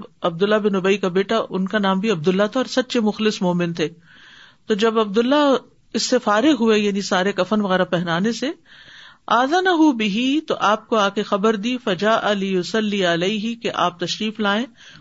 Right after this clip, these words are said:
اور عبداللہ بن ابی پہ جنازہ پڑھائیں۔ فجذبہ عمر، تو حضرت عمر رضی اللہ عنہ نے آپ کو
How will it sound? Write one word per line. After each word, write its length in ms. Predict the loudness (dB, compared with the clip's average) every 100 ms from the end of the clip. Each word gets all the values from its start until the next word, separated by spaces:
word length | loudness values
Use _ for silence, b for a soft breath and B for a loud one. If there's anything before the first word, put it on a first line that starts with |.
| B
اور 220 | -2 0
عبداللہ 360 | 0 0 2 2
بن 220 | 2 0
ابی 260 | 0 2 0
پہ 160 | 0
جنازہ 380 | -2 -2 -2 -2
پڑھائیں۔ 460 | -4 -6 -6 -8 -10 -16 B B B B _ -6
فجذبہ 840 | -2 0 0 0 0 -2 -2 -2
عمر، 220 | -2 -2 -4 -10 -12
تو 120 | -4
حضرت 340 | -2 -2 -4 -4
عمر 260 | -4 -2 -2
رضی 240 | -4 -4
اللہ 160 | -2 0
عنہ 600 | -2 -2 -2 -2 -2 -2
نے 280 | -2 -4 -6 _ B B B B
آپ 360 | -2 -2 -2 _
کو 400 | -4 -2 -4